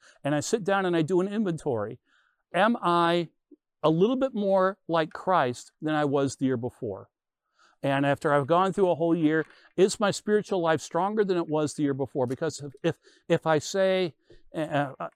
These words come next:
if I sit down and I say, "Well, actually, it's not, I've regressed." Well, guess what? That problem didn't come from God. It's because I'm not wearing this armor properly.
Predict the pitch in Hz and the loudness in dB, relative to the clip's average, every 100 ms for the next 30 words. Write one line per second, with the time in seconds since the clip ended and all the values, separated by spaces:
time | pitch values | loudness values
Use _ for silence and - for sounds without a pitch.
0 | 170 151 135 - 214 185 185 160 151 - | -10 -4 -2 -2 2 2 2 0 -2 -2
1 | 156 143 139 190 233 170 214 - 208 185 | -2 -2 0 -2 -2 -4 -6 -4 -4 -4
2 | - 220 170 123 147 143 147 170 104 - | -6 -4 -2 -4 -4 -4 -2 -2 -2 -8
3 | _ _ 160 156 208 - 220 180 - 220 | _ _ -4 0 -2 -2 -2 0 0 -4
4 | - 208 185 165 160 165 151 139 127 151 | 0 0 0 0 -2 -2 -4 -2 -4 -2
5 | 147 117 - - - - 170 185 165 202 | -2 -2 -6 -14 -12 -6 -2 0 0 0
6 | 240 180 156 165 147 139 127 - 170 156 | 0 0 0 0 0 0 -2 -4 -2 0
7 | 123 - 123 110 117 104 101 | 0 -2 -4 -4 -6 -8 -10